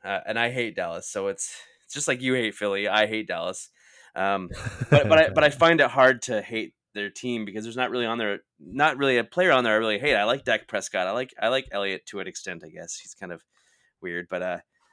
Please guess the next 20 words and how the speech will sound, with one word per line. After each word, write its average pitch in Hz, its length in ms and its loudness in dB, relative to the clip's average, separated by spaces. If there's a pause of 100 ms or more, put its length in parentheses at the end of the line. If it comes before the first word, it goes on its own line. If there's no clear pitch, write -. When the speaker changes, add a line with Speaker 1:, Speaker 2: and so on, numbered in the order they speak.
Speaker 1:
I 92 60 -6
like 107 160 -4
the 117 80 -4
receivers. 101 500 -4
Like, 104 160 -8
I, 110 260 -4 (180)
if 113 200 -8
it 123 60 -2
wasn't 135 400 -2 (640)
Dallas, 113 460 2
I 98 60 -2
would, 113 180 -4 (140)
I 98 120 -2
would 113 120 -2
like 101 160 -6
this 127 160 -8
team. 139 280 -6
I 87 100 -2
would 95 100 -6
like, 101 180 -6